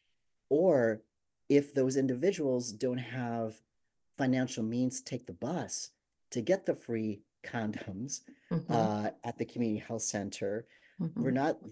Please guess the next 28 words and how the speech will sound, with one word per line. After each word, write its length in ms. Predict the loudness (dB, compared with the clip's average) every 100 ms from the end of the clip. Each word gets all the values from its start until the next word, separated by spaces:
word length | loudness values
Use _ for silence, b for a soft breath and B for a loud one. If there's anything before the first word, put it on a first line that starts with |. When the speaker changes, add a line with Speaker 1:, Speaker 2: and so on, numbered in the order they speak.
| -6
Speaker 1:
th-, 100 | -6 -8 -12
we 420 | -10 0 4 4
then 260 | 2 0 0
engage 420 | 0 -2 -6 -4
in 120 | -6
systemic 500 | -6 -10 -8 -8 -10 -14 _ -2
failure. 580 | 2 2 0 -2 -12 -18 _ _ _ -6
Speaker 2:
Right. 320 | -2 -2 -4 _
Speaker 1:
So 560 | -2 2 6 6 4 0 -10 _ _ -20 -6
thinking 500 | -2 -2 0 2 2
beyond 800 | 2 2 2 0 0 0 0 -2 -6
that, 340 | -8 -6 -6 2
or 340 | 4 6 4
then 320 | 2 2 2
what 220 | 2 0 2
does 200 | 0 0
it 140 | -2
mean 300 | 0 2 2
if 240 | -2 -6 -2
you 260 | 0 0 -2
are 460 | -4 -2 0 0 -4 b b
someone 420 | -6 0 2 4 2
who 180 | 2 0
is 120 | 0
in 100 | -2
a 60 |
community 720 | -6 -6 -2 2 2 2 -2
that, 360 | -2 -4 -4 -6